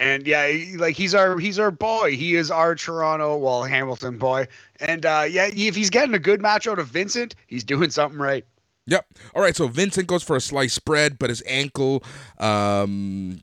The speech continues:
Speaker 2: uh, gives out. Alexander grabs the ankle again, drops a knee on it, reapplies the ankle lock. Vincent has no choice but to tap out. So your winner was Josh Alexander.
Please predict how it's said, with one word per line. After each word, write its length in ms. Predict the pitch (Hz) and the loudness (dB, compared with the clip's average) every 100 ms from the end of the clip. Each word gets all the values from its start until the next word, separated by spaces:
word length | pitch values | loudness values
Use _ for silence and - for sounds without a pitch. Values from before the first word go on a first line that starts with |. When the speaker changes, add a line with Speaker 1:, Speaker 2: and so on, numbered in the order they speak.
| _ - | _ -4
Speaker 2:
uh, 140 | 104 95 _ - | -2 -4 _ 0
gives 240 | 131 110 - _ | 0 0 -4 _
out. 320 | 151 151 151 - | 0 2 0 -2
Alexander 520 | 127 113 123 123 107 | -4 -2 -2 -2 -2
grabs 400 | 107 123 120 113 | 0 0 0 -2
the 200 | 117 107 | -6 -4
ankle 320 | 117 113 117 | -4 -2 -4
again, 560 | 98 - - 131 127 123 | -6 -8 -2 2 2 0
drops 400 | 107 120 113 - | 0 0 0 -2
a 40 | 107 | -4
knee 220 | 127 131 | 0 0
on 240 | 117 120 | 2 2
it, 240 | 120 120 - | 2 0 -4
reapplies 840 | 104 117 107 - 113 107 107 95 98 | -4 0 0 0 0 2 2 -2 -6
the 180 | 101 - - | -8 -8 -6
ankle 500 | 117 107 110 95 101 | -6 -6 -6 -4 -2
lock. 440 | 107 120 117 - | 0 0 0 -4
Vincent 400 | 117 120 123 104 | -4 -4 -4 -8
has 160 | 98 90 | -8 -6
no 120 | 87 | -6
choice 440 | - 139 139 117 | -2 0 2 0
but 140 | 110 - | -6 -10
to 80 | - | -8
tap 340 | 87 80 - - | -6 -6 -8 -2
out. 380 | 156 147 - - - - | 2 2 -2 -10 -20 -20
So 140 | - 120 | -12 -8
your 160 | 92 | -6
winner 320 | 95 170 160 127 | -2 0 0 -2
was 240 | 90 87 | -4 -6
Josh 420 | - 131 127 - | -2 0 0 -4
Alexander. 800 | 110 98 120 156 151 147 156 151 | -10 -10 -8 -6 -6 -2 0 0